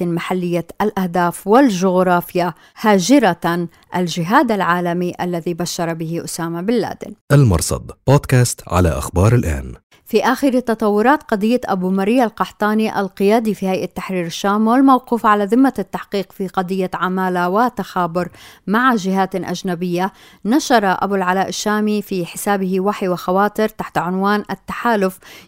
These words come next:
Speaker 1: يوزع الرواتب والهدايا على أمراء الجولاني الأمنيين"، نشر قائمة من قال إنهم متعاونون مع القحطاني، تضم القائمة مهام هؤلاء والمبالغ المرصودة لهم.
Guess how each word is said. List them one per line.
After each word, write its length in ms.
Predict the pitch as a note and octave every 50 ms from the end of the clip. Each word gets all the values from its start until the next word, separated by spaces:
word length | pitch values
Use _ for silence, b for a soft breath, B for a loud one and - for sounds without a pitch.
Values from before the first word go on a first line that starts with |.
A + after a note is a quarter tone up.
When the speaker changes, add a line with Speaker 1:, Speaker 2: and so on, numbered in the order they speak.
| B
Speaker 1:
يوزع 600 | - F#3 F#3+ G#3 B3 D4+ C#4+ A3+ - - G3+ E3 - -
الرواتب 680 | G3+ F#3+ F3+ F#3+ F#3 F#3 F#3+ F#3+ F#3+ - F#3+ E3+ E3+ E3
والهدايا 580 | F3+ F3 F3 F3 F#3 F#3 F#3 G3+ G#3+ A3 A3 A3
على 240 | G#3 G3 F#3 F3+
أمراء 480 | E3+ - - F#3 F#3+ F#3 F#3+ F#3+ - -
الجولاني 680 | F3+ E3+ D#3+ F3+ F#3 F#3 F#3 F#3 F#3+ F#3 F3+ F3+ F3 _ - -
الأمنيين"، 640 | G#3 G#3 - F#3+ F#3+ F3+ F3 E3+ F3+ F#3+ G#3+ A#3+ A3+ B B B B B B
نشر 340 | A#3+ D4+ - - E4 C#4 C4+
قائمة 500 | B3+ - - D4 D4 - A#3+ A#3+ B3 A#3+ - -
من 120 | A3+ A3
قال 380 | A3 - - C#4 C#4+ C#4+ - -
إنهم 440 | A#3 A3+ A3 G#3+ G#3+ A3+ A3 G#3+
متعاونون 920 | A#3 C#4 - - B3 G#3+ G#3 G#3+ G#3 G#3 G#3 G3+ G#3 G#3+ A3 A#3 A#3+ A#3+ A3
مع 340 | G3 F#3+ G3 G#3 G#3+ A3 - - - -
القحطاني، 840 | F#3 F3+ F#3 - - - - - - - - F2+ F2 - - - B B B B B B -
تضم 320 | G3 F#3 F#3+ G3+ G#3 G3
القائمة 500 | F#3 - - - G3 - G3 G3 F#3+ F#3+
مهام 480 | F#3+ F#3 F3+ E3+ - G3+ G3+ G3 F3+ D#3+
هؤلاء 600 | D#3 F3 E3 - - F3 F#3 F#3 A3 A#3+ - -
والمبالغ 800 | G3+ F#3 F3+ F3+ F3+ F3+ F3 E3+ F#3+ G#3 A3+ G#3 F3 F3+ G#3 A#3+ - - - -
المرصودة 800 | F3+ F3 F3 F3 F3 - - - - F#3+ F3+ E3+ F3 E3+ E3 E3+
لهم. 400 | E3 E3 C#3 - - A#2 G#2 -